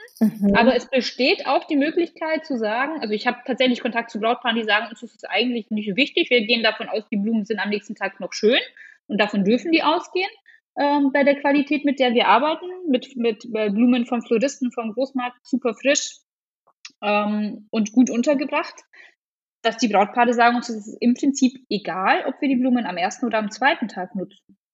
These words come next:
Speaker 2: Als Zweitnutzer hat man sogar den Vorteil sozusagen, dass man am nächsten Tag die Blumen ja noch hat. Und wenn man sie dann an die Familie weitergeben möchte, kann man das tun, weil die sind ja noch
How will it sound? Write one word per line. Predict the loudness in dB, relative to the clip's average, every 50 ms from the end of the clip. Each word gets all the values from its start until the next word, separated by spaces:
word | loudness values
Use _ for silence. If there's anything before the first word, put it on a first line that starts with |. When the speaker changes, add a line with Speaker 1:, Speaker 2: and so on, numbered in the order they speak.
| _ _ _ _ _ _ _ _ _ _ _
Speaker 2:
Als | -2 -2 -2 -2 -4 -10 -20 _ _
Zweitnutzer | -10 -4 0 4 6 6 6 6 4 2 0 0 0 0 0 -2 -2 0
hat | 0 -2 -2
man | -2 -2 -2
sogar | -2 -2 -2 -2 -2
den | -4 -4 -8
Vorteil | -8 -8 -4 -2 0 0 0 -2 -4 -4 -4 -4 -4
sozusagen, | -6 -10 -10 -10 -8 -6 -4 -4 -4 -4 -4
dass | -6 -6 -6
man | -8 -6 -6
am | -6 -6
nächsten | -6 -8 -8 -10 -8
Tag | -6 -6 -6 -4
die | -6 -8
Blumen | -6 -6 -8 -6 -6
ja | -8 -10
noch | -12 -8 -4 -4
hat. | -4 -4 -6 -18 _ _ _ _ _ _ _ _ _ _ _ _ _ _
Und | -8 -6 -4
wenn | -2 -2 -2
man | -4 -6 -6
sie | -6 -6 -6 -8 _ _ _
dann | -4 -4 -2 0
an | 2 4 4
die | 4 2
Familie | 2 0 -2 -2 -2 -2 0
weitergeben | 0 0 0 0 -2 -4 -4 -4 -4 -4 -2 -2
möchte, | -2 -4 -4 -6 -6 -6 -6 -6 -8 _ _ _ _ _ _ _ _ _
kann | -6 -4 -4 -2
man | -2 -2
das | -2 -2 -2 -2
tun, | 0 4 4 4 4 2
weil | -4 -4
die | -2 -2
sind | -2 -2 -2 -2
ja | 0 0
noch | 0 0 -2